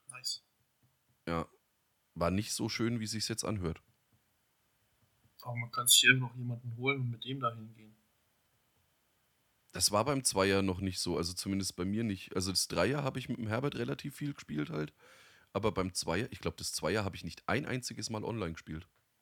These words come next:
Speaker 1: Ist dir eigentlich schon mal aufgefallen, dass Diablo einen zwölf-Jahres-Rhythmus hat ungefähr?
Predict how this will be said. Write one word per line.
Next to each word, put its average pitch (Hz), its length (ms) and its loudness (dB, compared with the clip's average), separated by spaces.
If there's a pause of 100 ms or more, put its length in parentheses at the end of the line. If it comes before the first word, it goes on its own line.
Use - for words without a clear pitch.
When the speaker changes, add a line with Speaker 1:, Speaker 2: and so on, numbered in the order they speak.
(180)
Speaker 1:
Ist - 260 -14
dir - 100 -20
eigentlich 123 200 -6
schon 131 140 -2
mal 120 60 -8
aufgefallen, 127 420 -10
dass 123 160 -2
Diablo 123 380 -12
einen 127 120 -6
zwölf-Jahres-Rhythmus 123 1040 -4
hat 139 100 -12
ungefähr? 135 480 -6